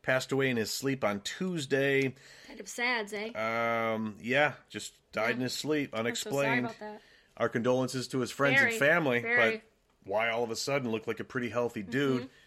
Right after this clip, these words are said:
Speaker 1: fifty-six years old, not very old. Al Roker was brought back into the hospital after being brought in last week because blood clots were discovered. Yet there's, uh, no truth to the documentary, died suddenly.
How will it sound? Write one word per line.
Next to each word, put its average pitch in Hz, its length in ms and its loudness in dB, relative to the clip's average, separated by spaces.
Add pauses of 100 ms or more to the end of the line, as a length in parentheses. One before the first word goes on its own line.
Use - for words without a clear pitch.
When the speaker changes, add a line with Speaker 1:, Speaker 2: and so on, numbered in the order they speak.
(100)
Speaker 1:
fifty-six 135 580 -2
years 117 240 -2
old, 131 340 2 (180)
not 120 200 -2
very 131 240 2
old. 127 340 0 (380)
Al 143 180 8
Roker 143 400 6
was 117 160 4
brought 127 300 6
back 131 240 4
into 123 140 2
the 113 100 2
hospital 127 500 2
after 120 180 -2
being 113 280 0
brought 123 240 4
in 120 100 0
last 117 300 -2
week 131 180 -2
because 117 240 -2
blood 123 300 -2
clots 117 340 0
were 110 80 -4
discovered. 113 640 -2 (460)
Yet 113 340 2
there's, 113 420 0
uh, 113 460 2 (1200)
no 120 220 2
truth 147 380 -2
to 143 100 -4
the 127 80 -2
documentary, 135 760 -2
died 123 280 2
suddenly. 110 480 -2